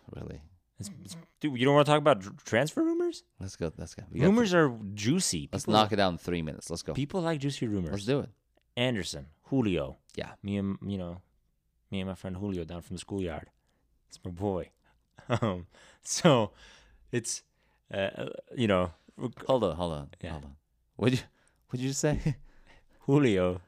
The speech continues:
Speaker 2: down
Speaker 1: Uh-huh.
Speaker 2: from the schoolyard.
Speaker 1: Why? Why?
Speaker 2: Uh, it's a song. It's a song.
Speaker 1: <laughs> Why? Why did you, whose song?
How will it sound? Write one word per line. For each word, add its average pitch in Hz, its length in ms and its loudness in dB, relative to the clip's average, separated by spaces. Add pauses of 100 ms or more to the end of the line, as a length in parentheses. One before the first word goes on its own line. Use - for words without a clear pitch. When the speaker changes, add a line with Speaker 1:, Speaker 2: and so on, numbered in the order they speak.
(140)
Speaker 2:
down 95 100 -4
Speaker 1:
Uh-huh. 98 100 0
Speaker 2:
from 98 180 -8
the 95 60 -6
schoolyard. 90 540 -4 (500)
Speaker 1:
Why? 87 340 4 (160)
Why? 90 420 2 (400)
Speaker 2:
Uh, 87 380 -20 (120)
it's - 140 -20
a 92 40 -16
song. 98 420 -2 (160)
It's - 100 -12
a 85 40 -8
song. 95 320 -2 (100)
Speaker 1:
<laughs> - 100 -20
Why? 104 240 -4 (560)
Why - 160 -14
did 113 160 -2
you, 120 80 2 (360)
whose 147 360 6
song? 104 480 6